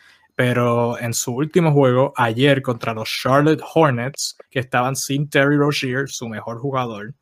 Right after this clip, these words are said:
eh, Butler tuvo veinticinco puntos, seis rebotes y nueve asistencias,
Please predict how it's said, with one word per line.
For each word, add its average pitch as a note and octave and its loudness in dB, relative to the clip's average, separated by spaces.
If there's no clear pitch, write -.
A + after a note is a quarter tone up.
eh, G#2+ -8
Butler C#3+ 4
tuvo D#3 6
veinticinco C3+ 0
puntos, B2+ -2
seis A#2+ -2
rebotes A#2 -2
y A2+ -6
nueve A2+ -4
asistencias, C3+ -2